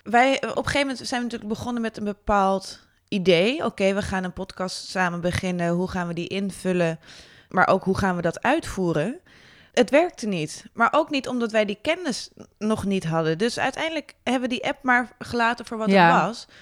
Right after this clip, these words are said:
Speaker 2: Ja.
Speaker 1: Omdat we die kennis niet hadden, maar wel eigenlijk de, de zin om te beginnen.
Speaker 2: Ja, en ik denk dat dat ook, die tip wil ik ook eigenlijk aan mensen meegeven, van begin gewoon.
Speaker 1: Ja.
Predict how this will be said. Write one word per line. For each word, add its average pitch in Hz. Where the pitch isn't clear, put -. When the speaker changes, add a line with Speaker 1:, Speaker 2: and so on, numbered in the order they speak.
Speaker 2:
Ja. 175
Speaker 1:
Omdat 233
we 214
die 214
kennis 262
niet 220
hadden, 180
maar 202
wel 220
eigenlijk 208
de, 196
de 196
zin 247
om 202
te 190
beginnen. 226
Speaker 2:
Ja, 262
en 269
ik 247
denk 277
dat 240
dat 294
ook, 233
die 208
tip 269
wil 247
ik 240
ook 233
eigenlijk 226
aan 214
mensen 208
meegeven, 202
van 202
begin 262
gewoon. 147
Speaker 1:
Ja. 190